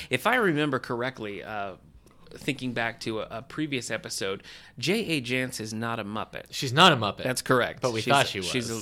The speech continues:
Speaker 1: she's a full
Speaker 2: She's a human.
Speaker 1: a human
Speaker 2: If she was in a
Speaker 1: character.
Speaker 2: Muppet movie, she would be one of the human
Speaker 1: Like an Amy
Speaker 2: actors.
Speaker 1: Adams type.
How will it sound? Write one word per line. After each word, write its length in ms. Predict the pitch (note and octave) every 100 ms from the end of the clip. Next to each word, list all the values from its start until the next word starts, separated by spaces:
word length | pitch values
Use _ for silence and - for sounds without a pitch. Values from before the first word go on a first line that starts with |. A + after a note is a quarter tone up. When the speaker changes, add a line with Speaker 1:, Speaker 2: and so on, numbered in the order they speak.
| -
Speaker 1:
she's 220 | - A#2
a 60 | G#2
full 580 | - - B2+ B2 A#2+ - - -
Speaker 2:
She's 180 | F#3+ F3+
a 60 |
human. 320 | D#3+ C3+ F2
Speaker 1:
a 80 | A2
human 460 | A#2+ C3 B2+ B2 A#2
Speaker 2:
If 100 | D3
she 160 | - A3
was 140 | A#3+
in 100 | -
a 60 | G#3+
Speaker 1:
character. 220 | G#3 F#3
Speaker 2:
Muppet 60 | C3
movie, 260 | C3 A#2
she 220 | A2+ - C#3
would 120 | C3
be 100 | B2+
one 140 | A#2+ A#2+
of 40 |
the 80 | A2+
human 220 | B2 A#2+
Speaker 1:
Like 140 | A#2+
an 100 | A2+
Amy 260 | A#2 A2 A2
Speaker 2:
actors. 180 | G#2 G2+
Speaker 1:
Adams 200 | F2+ -
type. 360 | - E2+ -